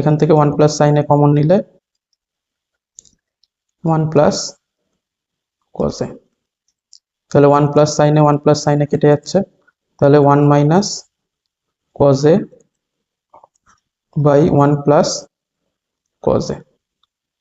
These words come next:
এটা কিসের ভ্যালু বেরোলো? এটা আমরা কি দিয়ে শুরু করেছিলাম? হোল স্কয়ার দিয়ে, যেটা আমার বাম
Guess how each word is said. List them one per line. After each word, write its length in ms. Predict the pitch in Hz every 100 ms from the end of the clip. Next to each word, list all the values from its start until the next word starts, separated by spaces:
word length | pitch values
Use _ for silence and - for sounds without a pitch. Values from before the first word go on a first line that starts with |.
| _ _ _ _ _ _ _ _ _ -
এটা 100 | 175 202
কিসের 220 | 214 233
ভ্যালু 140 | 190 208
বেরোলো? 240 | 196 202 240 - - _ _ _ _ _ _ _ _ - 156
এটা 160 | 180 147 - -
আমরা 140 | 175 190
কি 60 | 208 202
দিয়ে 120 | 220
শুরু 120 | 190 160
করেছিলাম? 300 | - - - _ _ _ _ -
হোল 120 | 175 185
স্কয়ার 220 | - 143 -
দিয়ে, 140 | - - _ - 151
যেটা 120 | 151 170
আমার 120 | 170
বাম 120 | 147